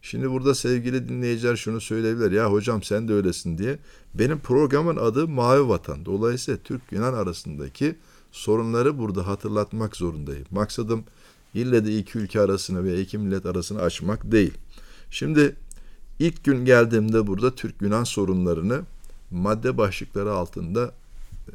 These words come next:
saymıştım. Ve zaman zaman onlara da yeri geldikçe, e, bazı maddeleri öne alaraktan, e, konuşmacılarla veya bazen kendim burada açıklamaya çalışıyorum. Hatırlayacak olursanız işte ruhban okulu ve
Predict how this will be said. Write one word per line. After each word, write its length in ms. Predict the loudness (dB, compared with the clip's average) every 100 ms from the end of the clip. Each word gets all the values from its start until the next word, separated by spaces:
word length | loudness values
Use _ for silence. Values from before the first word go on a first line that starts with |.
| -16
saymıştım. 680 | -6 4 4 4 0 -6 -16 -18 -18 -18 -20 -6 0
Ve 80 |
zaman 380 | 4 4 4 0
zaman 320 | 0 0 0
onlara 440 | 0 0 0 -2 0
da 200 | 0 0 -16 -20 -10
yeri 280 | -6 -4 2
geldikçe, 680 | 2 2 -2 -6 -4 -4 -4 -14 _ _ -20 _ -18 -16 -10
e, 420 | -4 -4 -4 -4
bazı 320 | 0 0 0 -2
maddeleri 500 | 0 0 2 2 2
öne 160 | 0
alaraktan, 580 | 0 2 0 -2 -4 -4 -10 -16 -18 -18 -18 -16
e, 100 | -14
konuşmacılarla 1000 | -6 -4 -2 -2 0 0 0 -2 -4 -2
veya 320 | -2 -2 -2
bazen 360 | -2 -2 -4
kendim 480 | -2 0 0 0 -6 -8 -20 -20 -20 -10
burada 260 | -4 0 0
açıklamaya 600 | 0 -4 -4 0 2 2
çalışıyorum. 680 | 2 -4 -4 -8 -10 -10 -10
Hatırlayacak 580 | -10 -8 -6 -6 -6 -6
olursanız 560 | -4 -4 -4 -8 -8 -8
işte 400 | -10 -4 -2 -2 -8 -20 -20 -20 -20 -16 -6
ruhban 380 | -6 0 0
okulu 480 | 0 -2 -2 0 2
ve 220 | 2 0